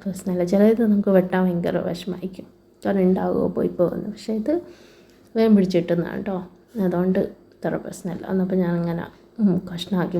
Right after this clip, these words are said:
മുറിച്ച് അതെടുത്ത് കുറച്ച് നീണ്ടുപോയത്. അങ്ങനെ കാശിക്കുട്ടും മീഹുട്ടിയും അകത്തുണ്ട് കേട്ടോ. അന്ന് മീഹുട്ടിക്ക് സ്കൂളില്ല, ഇത്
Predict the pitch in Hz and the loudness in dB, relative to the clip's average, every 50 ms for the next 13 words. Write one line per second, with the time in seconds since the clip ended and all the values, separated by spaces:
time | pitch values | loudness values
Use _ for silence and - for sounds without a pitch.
0 | 175 170 170 175 - - - - - - - - - - - - - - 180 170 | 2 2 2 -2 -6 -8 -8 -8 -8 -10 -14 -20 -20 -20 -20 -16 -10 -6 -4 -4
1 | - - - - - - - - - - - - - _ _ _ - - - 208 | -6 -6 -10 -12 -12 -10 -10 -12 -14 -18 -20 -20 -20 _ _ _ -14 -12 -10 -6
2 | - - 214 208 208 196 196 202 202 226 220 214 208 214 233 262 262 262 - - | 0 2 2 4 4 4 4 4 4 6 6 6 4 4 2 0 -2 -4 -8 -16
3 | - _ _ _ _ - - _ _ _ _ _ _ _ _ _ _ _ _ _ | -20 _ _ _ _ -20 -20 _ _ _ _ _ _ _ _ _ _ _ _ _
4 | _ _ _ _ - - 277 277 269 269 262 254 254 254 247 240 240 240 233 233 | _ _ _ _ -2 4 6 6 8 8 6 6 6 6 6 6 6 4 4 4
5 | 233 226 226 220 214 220 214 214 214 226 220 220 214 214 - 220 214 202 190 190 | 4 4 2 2 2 2 2 4 4 4 4 4 4 2 4 6 6 8 8 8
6 | 190 202 190 - 214 208 196 - - - - 202 190 196 185 190 202 180 170 165 | 6 4 4 4 4 4 4 2 -2 -6 -8 -4 -2 -2 0 0 0 0 0 0
7 | - - - 202 196 202 202 175 190 214 202 196 196 208 202 196 196 185 202 190 | -2 -4 -4 -4 -4 -6 -8 -8 -2 2 4 4 6 6 6 6 6 4 4 4
8 | 208 190 214 196 - - - 196 190 190 190 190 190 185 185 - - - - - | 2 2 2 0 0 0 2 4 4 4 4 4 2 2 0 -4 -10 -14 -6 -4
9 | 208 | -2